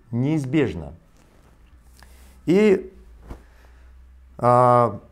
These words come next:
когда у меня спрашивают, вот, а, каким образом всё это делалось, я вам сейчас пояснил. Только административным воздействием.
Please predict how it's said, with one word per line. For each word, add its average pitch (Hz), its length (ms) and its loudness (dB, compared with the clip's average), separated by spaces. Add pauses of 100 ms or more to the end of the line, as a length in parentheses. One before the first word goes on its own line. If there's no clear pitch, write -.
(120)
когда 135 280 0
у 147 40 2
меня 143 200 0
спрашивают, 120 760 -2 (300)
вот, 170 320 -4
а, 113 320 0
каким 139 300 -4
образом 117 400 -2
всё 139 240 -2
это 117 180 -2
делалось, 185 400 -2
я 135 120 0
вам 135 180 -6
сейчас 127 340 -8
пояснил. 104 580 -10 (140)
Только 185 480 0
административным 135 760 -6
воздействием. 92 760 -8